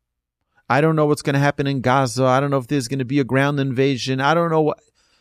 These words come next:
none of us know. That's in the hands of Hashem. But what I do know is the things that we can do, like have unity, like have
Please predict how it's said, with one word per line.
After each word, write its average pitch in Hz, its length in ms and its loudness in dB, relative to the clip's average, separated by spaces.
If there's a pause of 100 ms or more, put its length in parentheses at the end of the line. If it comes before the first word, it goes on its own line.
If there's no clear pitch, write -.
none 175 200 0
of 190 120 0
us 147 220 0
know. 76 260 -6
That's 139 200 -2
in 147 80 -6
the 135 60 0
hands 127 200 0
of 117 80 -4
Hashem. 95 380 -4 (2000)
But 113 100 0
what 120 220 2
I 113 80 2
do 123 240 -2
know 139 140 2
is 104 100 2
the 101 80 -4
things 139 280 -6
that 113 140 -2
we 110 120 -2
can 131 340 -2
do, 104 280 -2 (360)
like 113 220 0
have 131 280 0
unity, 139 500 0 (1500)
like 131 160 0
have 156 420 2